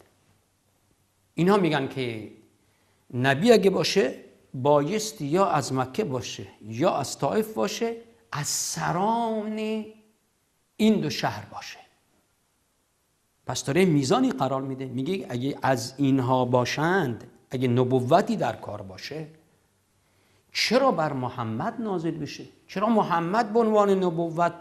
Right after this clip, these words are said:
نبی مبعوث بشه؟ کسی که فقیر هست، یتیم بوده، در جامعه جایگاهی نداره،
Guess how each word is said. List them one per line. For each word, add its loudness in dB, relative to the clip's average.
نبی 4
مبعوث 0
بشه؟ -10
کسی -10
که -6
فقیر -4
هست، -12
یتیم -2
بوده، -6
در -6
جامعه -2
جایگاهی 0
نداره، -2